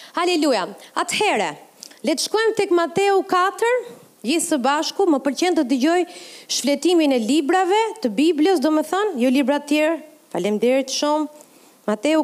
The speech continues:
katër, vargu njëzet e tre, thot kështu: "Jezusi shkonte kudo nëpër Galile, duke mësuar në sinagogat e tyre, duke predikuar ungjillin e mbretërisë dhe duke shëruar çdo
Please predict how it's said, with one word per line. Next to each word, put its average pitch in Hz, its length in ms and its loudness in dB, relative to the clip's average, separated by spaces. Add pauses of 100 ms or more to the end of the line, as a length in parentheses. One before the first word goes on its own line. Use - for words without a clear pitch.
katër, 330 480 0 (1500)
vargu 330 360 0
njëzet 339 400 2
e - 40 -2
tre, 233 200 -2 (120)
thot 339 200 -2
kështu: 180 320 -2 (720)
"Jezusi 359 760 0
shkonte 403 480 0
kudo 392 320 2 (160)
nëpër 339 260 0
Galile, 302 460 2 (160)
duke 302 180 0
mësuar 370 640 2
në 320 100 2
sinagogat 311 720 0
e 294 60 0
tyre, 240 400 0 (560)
duke 311 240 0
predikuar 349 720 2
ungjillin 370 400 2
e 339 100 4
mbretërisë 285 1040 0
dhe 277 80 0
duke 320 240 0
shëruar 381 560 2
çdo 240 260 -2